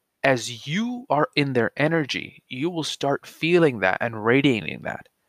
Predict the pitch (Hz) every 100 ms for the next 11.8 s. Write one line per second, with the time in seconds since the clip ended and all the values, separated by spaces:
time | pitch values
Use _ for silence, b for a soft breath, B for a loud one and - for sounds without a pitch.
0 | _ _ _ - 127 113 139 220 190 151
1 | 131 131 - 196 127 - _ - 139 -
2 | 135 160 - 165 147 - 139 127 139 139
3 | 139 - 143 180 196 135 - - - -
4 | 220 185 - 175 185 - - _ _ _
5 | _ _ _ 165 185 180 - 196 - 165
6 | 143 139 143 120 - 135 127 - 110 110
7 | - - 95 - _ _ _ _ _ _
8 | _ _ _ _ - - 165 175 135 131
9 | 135 113 - - _ - 127 117 117 -
10 | _ _ _ _ - 110 185 247 254 233
11 | 202 202 165 127 127 135 127 -